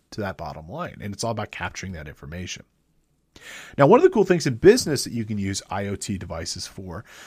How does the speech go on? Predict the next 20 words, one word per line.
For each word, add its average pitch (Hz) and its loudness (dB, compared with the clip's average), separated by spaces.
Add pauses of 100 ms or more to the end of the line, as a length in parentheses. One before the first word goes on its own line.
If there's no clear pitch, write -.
(160)
are 131 6
gonna 156 2
be 143 -2
in 123 -2
maintenance 127 2
as 135 0
well 123 -2
as 117 -4
in 120 -4
management 101 -6
of 90 -8
facilities, 156 -2 (260)
okay? 143 -2 (560)
And 160 2
with 147 2
respect 247 2
to 160 4
maintenance, 120 -2 (400)
you 143 6
know, 135 4